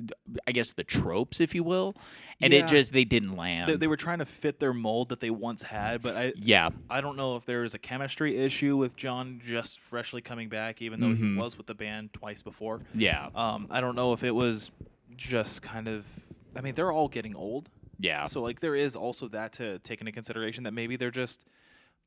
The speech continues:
Speaker 2: not really just energized in, in it anymore. 'Cause
Speaker 1: No.
Speaker 2: even in the Apple Music interview that he had done, um, he says, "One more time, for whatever reason, the universe saw fit to inject this band with another giant shot of plasma.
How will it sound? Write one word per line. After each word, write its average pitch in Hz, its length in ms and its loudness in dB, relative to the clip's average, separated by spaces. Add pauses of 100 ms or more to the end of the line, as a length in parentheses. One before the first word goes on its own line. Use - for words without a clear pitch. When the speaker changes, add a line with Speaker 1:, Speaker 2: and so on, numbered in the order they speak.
Speaker 2:
not 120 420 -8
really 117 500 -6 (1120)
just 120 440 -10
energized 107 580 -6
in, 104 100 -8
in 110 380 -6
it 107 100 -6
anymore. 107 460 -6
'Cause 120 140 -6
Speaker 1:
No. - 200 -10 (280)
Speaker 2:
even 165 260 -2
in 147 60 -6
the 117 180 -2
Apple 110 260 -2
Music 107 280 -6
interview 110 320 -2
that 104 140 -4
he - 180 -10
had 107 180 -4
done, 110 460 -4 (120)
um, 107 500 -8 (180)
he 127 200 -6
says, 120 380 -4
"One 135 220 -4
more 147 140 -2
time, 120 280 -4
for 117 140 -6
whatever 117 280 0
reason, 113 340 -4
the 107 60 -4
universe 113 400 -4
saw 113 260 0
fit 113 320 -6
to 117 120 -8
inject 110 380 -6
this 117 160 -4
band 110 260 -6
with 110 140 -8
another 110 280 -4
giant 107 380 -8
shot 104 220 -4
of - 100 -10
plasma. 95 520 -6